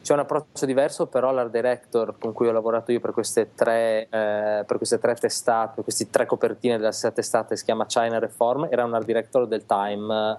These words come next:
eh, del Time, per cui ha totalmente una formazione occidentale,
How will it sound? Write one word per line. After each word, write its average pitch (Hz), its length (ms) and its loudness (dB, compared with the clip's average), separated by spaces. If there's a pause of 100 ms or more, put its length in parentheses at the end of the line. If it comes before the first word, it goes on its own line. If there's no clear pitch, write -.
eh, 98 800 0
del 107 180 0
Time, 98 360 0 (280)
per 104 100 2
cui 120 140 2
ha 113 120 -4 (180)
totalmente 117 500 0
una 113 100 2
formazione 110 520 -2
occidentale, 107 840 0